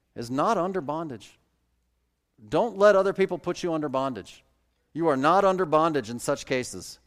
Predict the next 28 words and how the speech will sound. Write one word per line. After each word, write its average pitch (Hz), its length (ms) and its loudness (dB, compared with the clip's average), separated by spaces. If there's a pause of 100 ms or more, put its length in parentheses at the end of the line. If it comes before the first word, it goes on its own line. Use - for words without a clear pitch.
(800)
But 110 120 -10
God 139 220 4
has 120 80 -8
called 117 300 -2
us 113 120 -6
to - 80 -12
peace. - 400 -12 (1600)
Listen, 175 220 -4
I 190 100 2
get 175 140 0
it, 147 80 -2
man. 131 260 -6 (240)
It's 160 160 -8
a 190 40 -2
messy, 175 300 -2
messy 165 300 -4
world. 156 400 -4 (880)
Divorce 156 380 -4
happens. 160 560 0 (480)
It's 156 160 -4
sad. 156 500 0 (800)
But - 120 -12
you 175 60 -2
know 170 80 -2
what? 165 140 -2
Sometimes 156 420 -4
it's - 100 -16
unavoidable. 127 540 -8